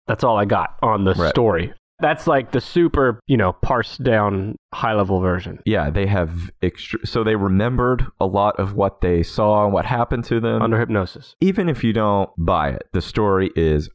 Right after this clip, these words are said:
Speaker 2: beyond nuts. They drew pictures.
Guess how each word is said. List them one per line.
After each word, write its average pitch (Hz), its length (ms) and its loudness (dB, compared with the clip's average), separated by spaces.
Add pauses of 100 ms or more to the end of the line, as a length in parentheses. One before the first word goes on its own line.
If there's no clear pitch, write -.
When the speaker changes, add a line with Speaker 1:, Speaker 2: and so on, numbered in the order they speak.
(160)
Speaker 2:
beyond 107 560 2
nuts. 76 500 0
They 95 180 -2
drew 117 220 2
pictures. - 840 -2